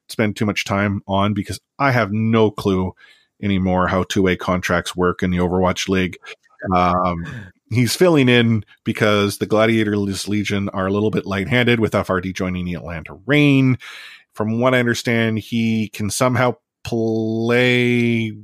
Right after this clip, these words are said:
somehow some many matches in contenders. But again, who knows?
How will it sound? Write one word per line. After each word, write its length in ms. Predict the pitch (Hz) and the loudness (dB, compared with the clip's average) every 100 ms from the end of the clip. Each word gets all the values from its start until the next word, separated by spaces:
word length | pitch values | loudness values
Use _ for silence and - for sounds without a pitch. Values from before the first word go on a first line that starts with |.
| - | -10
somehow 640 | - 127 117 117 113 110 | 0 2 2 2 2 2
some 380 | - 113 117 113 | 0 -2 0 0
many 240 | 113 113 | 0 0
matches 880 | 107 104 110 - 110 110 101 - - - _ _ _ _ _ - | 0 0 0 0 0 0 -2 -8 -10 -18 _ _ _ _ _ -6
in 720 | 107 107 107 104 104 104 98 - _ _ _ | -4 -4 -4 -4 -6 -6 -8 -14 _ _ _
contenders. 1040 | 117 110 113 110 107 107 107 104 90 - - _ _ _ _ | -6 -4 -2 0 2 2 2 0 -4 -8 -14 _ _ _ _
But 280 | 92 107 92 | 0 0 0
again, 320 | 101 90 85 | -4 -4 -2
who 180 | 139 151 | 2 4
knows? 520 | 113 107 101 98 - | 4 4 4 0 -10